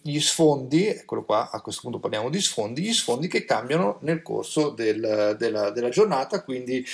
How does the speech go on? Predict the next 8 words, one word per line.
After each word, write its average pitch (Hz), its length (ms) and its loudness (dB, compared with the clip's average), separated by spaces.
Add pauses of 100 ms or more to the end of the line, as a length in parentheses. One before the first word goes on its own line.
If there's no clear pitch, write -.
(160)
diventano 135 640 -2
più 175 180 -2
chiari, 117 540 0
sono 139 260 0
più 160 180 -4
chiari 120 500 2
al 127 120 -6
mattino 143 580 -4